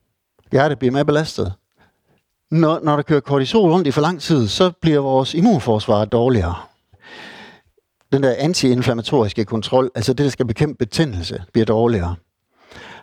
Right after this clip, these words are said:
Øh, vores, øh, søvnkvalitet bliver dårligere. Når man har sådan noget for højt kortisol, man har svært ved at sove, man har enormt meget uro, man har svært ved at slappe af, angstniveauet stiger,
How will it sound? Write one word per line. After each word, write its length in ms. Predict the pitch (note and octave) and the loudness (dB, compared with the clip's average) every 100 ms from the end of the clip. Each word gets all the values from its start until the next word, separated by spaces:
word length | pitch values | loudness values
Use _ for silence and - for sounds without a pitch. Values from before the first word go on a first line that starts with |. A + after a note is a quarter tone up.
| - | 0
Øh, 720 | B2 A#2 A#2 A2+ A#2 A#2 A#2 | 2 4 2 2 2 0 0
vores, 400 | B2 A#2 A2+ - | 0 0 -2 -4
øh, 520 | A#2+ A#2 A2 A2 A2 - | 0 2 2 2 0 0
søvnkvalitet 720 | - A3+ D#4 D#3 A2 B2+ G#2+ | 0 0 2 0 0 -2 -2
bliver 120 | G#2 | 0
dårligere. 500 | G2+ G2+ G#2 G2 F#2 F2+ _ _ _ _ _ _ _ _ _ _ _ _ _ _ _ _ _ _ _ _ | 0 0 0 -2 -4 -6 _ _ _ _ _ _ _ _ _ _ _ _ _ _ _ _ _ _ _ _
Når 180 | - F3+ | 0 2
man 160 | F3 C#3 | 2 4
har 200 | F3 C3+ | 4 4
sådan 160 | D3+ C3 | 2 2
noget 160 | A#2 | 0
for 120 | A#2+ | 0
højt 200 | C#3 A#2+ | 0 0
kortisol, 500 | A2 G#2+ G#2 C#3+ G#2 | 0 -2 0 0 0
man 120 | A2 A#2+ | 0 0
har 80 | |
svært 240 | A#2+ D#3+ A2 | 2 2 2
ved 60 | |
at 80 | G#2+ | -2
sove, 500 | - A#2+ B2+ D3 D#3+ D3+ _ _ | 2 2 2 0 -2 -8 _ _
man 120 | - A2 | -2 0
har 140 | A2 | 2
enormt 280 | A2+ C3 A#2+ | 2 0 2
meget 240 | A2+ B2 | 2 0
uro, 460 | F3+ E3+ A#2 A#2 A2+ _ _ _ _ _ _ _ _ _ _ _ - | -2 -2 0 -2 -8 _ _ _ _ _ _ _ _ _ _ _ -4
man 100 | A#2 | -2
har 60 | A2 | 0
svært 220 | D#3 A#2+ | 0 0
ved 80 | A#2 | -2
at 60 | |
slappe 260 | - G#2+ B2 | 0 0 0
af, 240 | C#3 - _ _ _ _ _ _ _ - _ - | -4 -8 _ _ _ _ _ _ _ -20 _ 0
angstniveauet 640 | F3 C#3 - A#2+ A#2+ G#2+ | 0 0 -2 2 2 0
stiger, 380 | - C3 G2 | -2 0 0